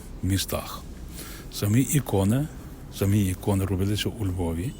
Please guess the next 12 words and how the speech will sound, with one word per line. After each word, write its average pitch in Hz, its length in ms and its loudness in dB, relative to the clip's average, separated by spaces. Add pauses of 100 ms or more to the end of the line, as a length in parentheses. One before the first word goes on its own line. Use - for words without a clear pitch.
(760)
Це 113 80 4
такий 101 260 2
львівський 98 500 4 (140)
вітражист 95 640 0
Олександр 98 520 0
Лачко, 117 420 0 (1300)
е, 90 380 4
їх 92 200 2
робив 87 340 0 (600)
із - 80 -6
своїми, 90 480 0 (960)
е, 85 400 0